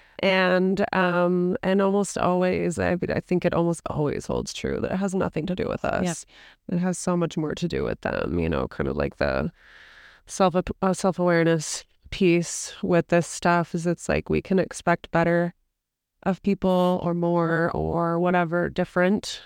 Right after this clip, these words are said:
Speaker 1: just different. And people can be who they are. And the way that they show up for us is, it's just their own shit.
Speaker 2: Yeah.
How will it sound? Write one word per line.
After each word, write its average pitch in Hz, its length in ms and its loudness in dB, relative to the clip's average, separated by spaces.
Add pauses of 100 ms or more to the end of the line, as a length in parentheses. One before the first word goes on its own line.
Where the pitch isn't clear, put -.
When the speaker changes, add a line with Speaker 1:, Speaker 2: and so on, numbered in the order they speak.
(160)
Speaker 1:
just - 180 -10
different. 214 480 2
And 175 300 0 (160)
people 180 420 0
can 170 420 0 (800)
be 185 180 2
who 180 120 2
they 170 160 4
are. 180 380 2 (100)
And 175 420 2
the 175 80 0
way 180 140 2
that 175 140 -2
they 175 120 2
show - 220 -2
up 170 120 2
for - 160 -2
us 170 280 0
is, - 340 -8 (540)
it's 208 100 -6
just 240 160 0
their 165 140 4
own 156 100 2
shit. 160 340 0
Speaker 2:
Yeah. 202 200 -6